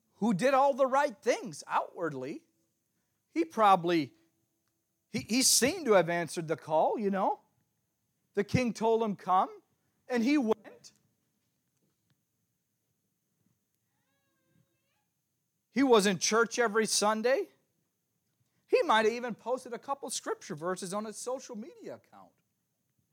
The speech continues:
Oh. He was a good family man. He might have even shouted amen at the pastor's sermons from time to time. He might have even tithed faithfully every Sunday.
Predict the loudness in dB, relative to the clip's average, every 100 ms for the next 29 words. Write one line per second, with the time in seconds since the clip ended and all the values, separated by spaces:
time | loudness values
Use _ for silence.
0 | _ -20 -14 -14 -14 -18 -20 _ _ _
1 | _ _ _ _ _ _ _ _ _ _
2 | _ _ _ -2 2 4 4 2 0 -2
3 | -2 -2 -2 0 -2 -2 -2 -6 -10 -20
4 | _ _ _ _ _ _ _ _ _ -4
5 | -2 2 0 0 -4 -4 0 2 4 0
6 | -2 -4 0 0 0 0 -4 -2 -4 -4
7 | -8 -12 -12 -8 -8 -8 -14 -20 -20 -8
8 | -4 -4 -6 -6 0 0 0 -6 -16 _
9 | _ _ _ _ _ _ _ _ _ _
10 | 0 2 4 4 4 0 -2 -2 0 2
11 | 2 -2 -8 -2 -2 0 -6 -6 0 0
12 | 0 -2 -2 0 0 0 0 0 0